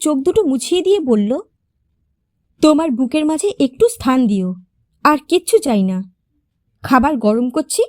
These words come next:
খাবে চলো। তোমার পছন্দসই রান্না করেছি সব।" হিমালয় তাকিয়ে থাকে নন্দার চোখের দিকে। দুজনের চোখের কোণ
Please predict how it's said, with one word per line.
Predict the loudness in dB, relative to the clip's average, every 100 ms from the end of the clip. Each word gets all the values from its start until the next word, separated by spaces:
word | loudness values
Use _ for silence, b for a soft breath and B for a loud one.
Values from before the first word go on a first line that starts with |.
| -4
খাবে | 0 0 0
চলো। | -2 -2 -2 -6 -16 _ _ _ 0
তোমার | 2 2 0
পছন্দসই | -2 0 -2 -2 -2 0 0
রান্না | 0 -2
করেছি | 0 0 0 0 -2
সব।" | -2 -2 -6 -14 _ _ _ _ _ _ _ _ _ _ _ 2
হিমালয় | 2 2 -4 -2
তাকিয়ে | -2 0 -2
থাকে | 0 0 0
নন্দার | 0 0 0 0
চোখের | -2 2 0
দিকে। | 0 -2 -2 -6 _ _ _ _ _ _ 2
দুজনের | 2 2 -2 -4
চোখের | -2 0 0
কোণ | 0 -2